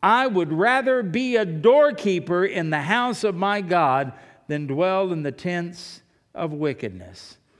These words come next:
Not very many church members feel like that anymore. "I want prestige, I want power, I want influence, I want recognition, I want to feel good, I want to like what I'm doing."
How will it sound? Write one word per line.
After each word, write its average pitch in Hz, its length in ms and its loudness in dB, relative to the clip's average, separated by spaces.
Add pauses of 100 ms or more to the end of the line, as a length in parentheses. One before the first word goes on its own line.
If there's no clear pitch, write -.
(340)
Not 190 160 -6
very 190 140 -4
many 165 200 -8
church 165 340 -10
members 139 340 -10
feel 156 240 -8
like 120 280 -8
that 123 200 -8
anymore. 135 500 -10 (640)
"I 180 100 2
want 196 240 0
prestige, 214 640 -6
I 156 60 -2
want 135 300 -6
power, 226 440 0
I 160 100 2
want 139 280 -4
influence, 240 580 -4
I 160 100 0
want 147 260 -2
recognition, 202 800 -4 (240)
I 208 100 6
want 180 200 0
to 151 60 -2
feel 269 400 0
good, 254 340 2
I 202 80 6
want 185 180 2
to 160 100 4
like 208 440 2
what 233 140 2
I'm 226 200 0
doing." 226 540 0